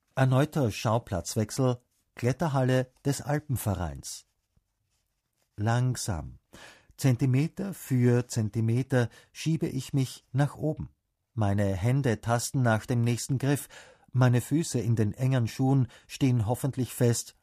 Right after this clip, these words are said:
auf den Tritten. Manche Griffe sind gut zu greifen, fast wie eine Türschnalle. Dann gibt es aber wieder solche, die glatt und schmal sind,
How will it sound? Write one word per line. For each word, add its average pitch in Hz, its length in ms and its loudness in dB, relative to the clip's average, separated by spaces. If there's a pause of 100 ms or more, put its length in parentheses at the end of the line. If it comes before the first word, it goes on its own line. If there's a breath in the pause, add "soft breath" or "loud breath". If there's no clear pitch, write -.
auf 117 200 -4
den 131 160 0
Tritten. 139 380 -10 (720 loud breath)
Manche 127 420 2
Griffe 127 400 -2 (180 soft breath)
sind 143 300 -2
gut 156 300 -2
zu - 240 -4
greifen, 113 480 -2 (180)
fast - 400 0
wie 131 140 0
eine 120 240 -2
Türschnalle. 95 580 -4 (640 loud breath)
Dann 117 260 4
gibt 160 220 0
es 147 120 -2
aber 123 240 0
wieder 123 220 0
solche, 123 440 2 (220 loud breath)
die 131 140 -2
glatt 123 380 -4
und 101 160 -2
schmal 120 400 2
sind, 120 320 0